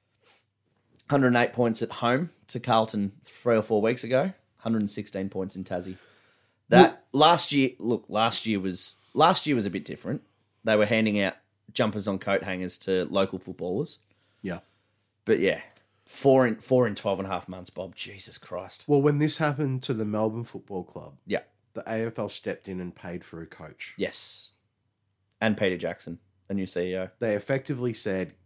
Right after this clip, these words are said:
Speaker 2: "Get rid of the guy you've got.
Speaker 1: Yep.
Speaker 2: We'll wrangle some shit in the cap to make sure it doesn't hurt you too much."
Speaker 1: Yeah.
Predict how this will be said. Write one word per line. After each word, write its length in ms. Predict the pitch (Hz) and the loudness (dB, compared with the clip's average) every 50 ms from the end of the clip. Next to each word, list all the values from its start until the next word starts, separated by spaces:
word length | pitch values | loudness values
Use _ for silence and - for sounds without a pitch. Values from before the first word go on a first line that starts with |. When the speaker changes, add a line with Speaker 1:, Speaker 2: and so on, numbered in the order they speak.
| _ _ | _ _
Speaker 2:
"Get 220 | - - 127 139 - - | -6 -4 -4 -4 -4 -8
rid 300 | 104 107 123 135 131 135 | -8 -4 0 0 2 2
of 140 | 131 113 | 0 -2
the 100 | 110 120 | -2 -6
guy 240 | 104 117 113 110 107 | -4 -2 0 0 0
you've 300 | 104 104 101 98 92 - | 0 -2 -4 -6 -6 -6
got. 380 | - 101 87 92 135 147 - _ - | -4 -2 0 0 0 -2 -4 _ -2
Speaker 1:
Yep. 220 | - 107 - - - _ _ _ _ _ _ - | 0 0 0 0 -6 _ _ _ _ _ _ -8
Speaker 2:
We'll 380 | 95 104 101 95 95 95 - - | -4 -2 0 0 0 -2 -4 -8
wrangle 360 | - 95 113 120 127 127 127 123 | -6 -4 -2 -2 -2 -2 -4 -4
some 180 | - 113 104 | -6 -6 -8
shit 240 | 90 - - 120 101 | -6 -6 -6 -6 -4
in 120 | 104 98 92 | -4 -4 -6
the 60 | 87 | -8
cap 420 | - - - - 110 98 - - - | -10 -12 -8 -4 -4 -4 -4 -6 -12
to 100 | - 107 | -10 -8
make 200 | 95 95 95 87 | -6 -6 -6 -8
sure 140 | - - 95 | -8 -10 -10
it 60 | 82 | -10
doesn't 260 | 92 90 87 92 - | -10 -12 -14 -14 -16
hurt 260 | - - 101 104 - - | -14 -12 -12 -12 -12 -12
you 80 | 87 | -16
too 240 | 80 - - 95 82 | -16 -16 -14 -14 -12
much." 480 | 82 85 90 92 - - - - - - | -10 -12 -12 -12 -14 -16 -16 -16 -12 -4
Speaker 1:
Yeah. 240 | - 98 87 76 - | 0 0 0 0 0